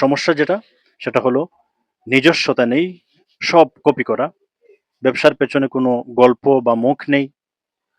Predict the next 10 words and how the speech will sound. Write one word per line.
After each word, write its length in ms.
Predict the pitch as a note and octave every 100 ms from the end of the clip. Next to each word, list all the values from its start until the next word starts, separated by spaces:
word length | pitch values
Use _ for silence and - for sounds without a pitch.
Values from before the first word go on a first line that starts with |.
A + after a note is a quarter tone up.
| _ _ _ _ _ _
কাস্টমার 480 | - C#3 - D#3+ D#3 -
আপনাকে 300 | D#3+ C3 B2+ -
চেনার 240 | B2+ B2 -
সুযোগই 320 | A#2 C3 D3+
পায় 220 | D3+ C#3 C#3+
না। 60 | D3+ _ _ _ _ _ _ _ _ _ _ _ _
এই 140 | F3+ G3
যে 120 | F#3+ F#3
সমস্যাগুলো 560 | - - B2 - A#2+ A#2
রয়েছে, 320 | A2 A2+ -